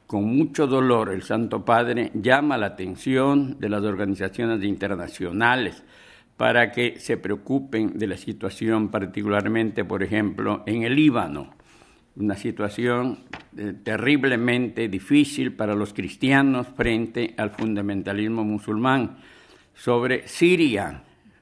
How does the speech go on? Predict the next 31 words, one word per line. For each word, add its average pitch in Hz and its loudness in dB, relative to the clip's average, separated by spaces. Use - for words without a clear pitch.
con 101 -4
mucho 143 2
dolor, 123 2
habla 113 2
el 101 -2
Santo 117 -4
Padre - -4
de 90 -6
la 90 -4
situación 107 -6
en 101 -2
que 104 -6
vive, 110 -4
los 101 0
miles 139 6
de 113 0
muertos 135 4
que - -10
está - -4
provocando 110 -2
una 107 0
desorganización 117 -2
total 113 -2
dentro 104 -4
del 90 -4
Estado 110 -2
de 101 -2
Siria, 92 -6
un 120 -2
Estado 110 0
que 104 -4